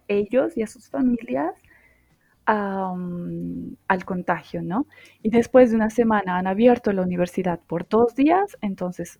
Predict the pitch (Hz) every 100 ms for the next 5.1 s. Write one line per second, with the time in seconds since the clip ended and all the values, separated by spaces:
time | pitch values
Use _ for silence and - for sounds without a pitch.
0 | _ - 233 214 208 208 - 233 220 185
1 | 180 160 165 180 196 277 269 247 196 185
2 | 180 180 185 240 277 262 247 - 196 -
3 | 190 185 - 277 277 359 _ _ _ _
4 | _ _ _ _ _ _ - 214 202 190
5 | 185